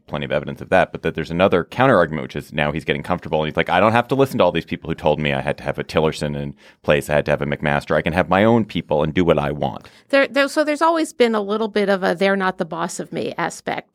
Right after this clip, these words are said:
Speaker 2: to Donald Trump's behavior. If the lawyers tell you you can't do something, that is the surest fire way to get Donald Trump to do something. And we've seen that all along, but I think it was Maggie Haberman's point,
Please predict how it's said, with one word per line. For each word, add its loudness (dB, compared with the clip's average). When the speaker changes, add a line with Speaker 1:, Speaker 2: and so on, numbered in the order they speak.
Speaker 2:
to -2
Donald -4
Trump's -8
behavior. 0
If -6
the 6
lawyers 4
tell 2
you 0
you -2
can't -2
do 2
something, 0
that -2
is -6
the -2
surest -6
fire 0
way 0
to -2
get -4
Donald -4
Trump -6
to -8
do -2
something. -2
And 2
we've 2
seen 4
that 4
all 4
along, 2
but 0
I 2
think -2
it 4
was 2
Maggie 0
Haberman's -2
point, -2